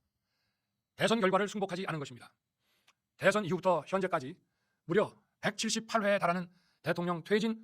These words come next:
탄핵 집회가 임기 초부터 열렸습니다. 대통령의 국정 운영을 마비시키기 위해 우리 정부 출범 이후부터 지금까지 수십 명의 정부 공직자 탄핵을 추진했습니다. 탄핵된 공직자들은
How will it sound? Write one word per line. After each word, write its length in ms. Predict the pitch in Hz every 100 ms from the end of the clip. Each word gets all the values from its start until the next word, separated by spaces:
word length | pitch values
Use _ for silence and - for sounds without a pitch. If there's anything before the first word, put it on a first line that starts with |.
| -
탄핵 320 | - 196 196 -
집회가 380 | 165 185 151 - _ _ _ _ _
임기 220 | 170 202
초부터 360 | 208 254 208 135
열렸습니다. 420 | 143 139 123 - _ _ _ _ _ _ _ _ _ -
대통령의 400 | 202 214 220 214
국정 320 | 151 214 196
운영을 220 | 185 196
마비시키기 480 | 160 180 190 180 175
위해 180 | 175 - _ _ _ _ _ _ _ _
우리 140 | 156
정부 220 | 180 180 175
출범 260 | 202 190 151
이후부터 380 | 185 180 196 - _ _
지금까지 480 | - 175 196 156 170 - _ _ _
수십 280 | - 240 233
명의 280 | 220 226 214 - _ _
정부 360 | 175 202 214
공직자 440 | - 190 185 196 170
탄핵을 380 | 185 175 220 -
추진했습니다. 500 | - 208 135 123 - _ _ _ _ _ _
탄핵된 340 | - 214 240 254
공직자들은 540 | 190 185 190 156 160